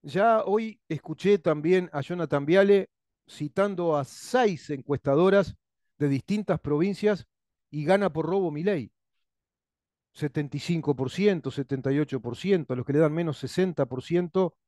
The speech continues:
y un Massa con un veinticinco, un dieciocho, en esos guarismos. Pero claro, uno ve a los periodistas progres de La Nación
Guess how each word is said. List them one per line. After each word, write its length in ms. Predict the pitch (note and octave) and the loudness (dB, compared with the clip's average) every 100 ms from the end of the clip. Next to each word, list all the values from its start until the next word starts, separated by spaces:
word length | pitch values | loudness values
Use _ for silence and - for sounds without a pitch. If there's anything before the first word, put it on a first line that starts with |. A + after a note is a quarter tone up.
| _ _ | _ _
y 80 | D#3 | -4
un 120 | D#3+ | 0
Massa 300 | F3 F#3 D#3+ | 0 2 0
con 220 | C3 C3+ | -2 -4
un 200 | D3+ C#3 | -4 -4
veinticinco, 760 | B2+ C3 B2+ - G3+ F#3+ C#3+ C3 | -4 -4 -6 -4 -2 -2 -4 -6
un 80 | B2 | -6
dieciocho, 720 | A#2 - E3+ F#3 C3+ A2 A2 _ _ _ _ _ | -8 0 2 2 -2 -12 -16 _ _ _ _ _
en 140 | A#2 C3+ | -8 -6
esos 200 | D#3 C3+ | -4 -4
guarismos. 600 | C3 D#3 A#2+ F#2+ F2+ _ _ _ _ _ _ _ _ _ _ _ _ _ _ _ _ _ _ _ _ - | 0 0 0 -6 -18 _ _ _ _ _ _ _ _ _ _ _ _ _ _ _ _ _ _ _ _ 2
Pero 180 | G3+ | 4
claro, 300 | C#3+ D#3 C#3+ | 6 6 6
uno 280 | C3 D3+ C#3 | 4 2 2
ve 180 | C3 D3 | 4 4
a 100 | C3+ | 2
los 120 | A#2+ | 0
periodistas 540 | - A#2+ B2 C3+ C3+ - | -4 -4 -2 -4 -6 -4
progres 400 | C#3+ D3 C3 A#2 | 0 2 0 -2
de 80 | |
La 100 | A2 | -4
Nación 460 | A2 A2 C3+ D3+ E3 | -8 -4 0 0 0